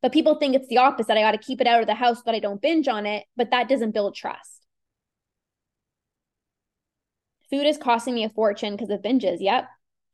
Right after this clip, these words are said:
And I'm like, it's so interesting. I'm just gonna say this. It's like, you know, putting that money towards a program, working with a coach, right, is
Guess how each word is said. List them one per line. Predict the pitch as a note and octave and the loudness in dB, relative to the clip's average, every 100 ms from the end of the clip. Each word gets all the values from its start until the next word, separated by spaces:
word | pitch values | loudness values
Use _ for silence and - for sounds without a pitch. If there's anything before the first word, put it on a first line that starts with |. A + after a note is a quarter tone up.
| _ _ | _ _
And | C4 C#4 | 2 4
I'm | C#4+ | 4
like, | C#4+ C#4 C#4 - _ _ _ _ | 4 4 2 -14 _ _ _ _
it's | D4+ D4 - | 0 0 4
so | F4 - | 4 4
interesting. | E4 F4 D#4+ C4+ | -2 -2 -4 -4
I'm | B3+ | -2
just | C4+ D4 | -4 -4
gonna | C4+ | -4
say | C4+ C#4+ | 0 2
this. | C#4+ C4 | 2 0
It's | B3+ | 0
like, | C#4 C4 B3+ _ _ _ _ _ | 2 2 0 _ _ _ _ _
you | C#4+ | 0
know, | C4+ C4+ | 2 2
putting | - D#4 F4 F#4 | 2 2 2 0
that | D4+ D4+ | -2 -4
money | A3+ A3+ C4+ F#3+ B3+ C#4 - | -6 -4 -6 -6 -8 -8 -4
towards | D4 C4 B3+ B3+ | 0 4 4 4
a | C4 | -2
program, | - C#4+ C4+ A#3+ G#3 G#3 - | -4 2 2 2 -2 -4 -2
working | C4 C4 D4 | -2 0 -4
with | D4 | -4
a | C4 | -8
coach, | - C4+ G3+ - - - _ _ _ _ | 0 2 2 -2 -16 -20 _ _ _ _
right, | A3 A3+ C4+ D4 - | 2 4 4 2 -2
is | C#4 C#4 A#3+ | 0 0 0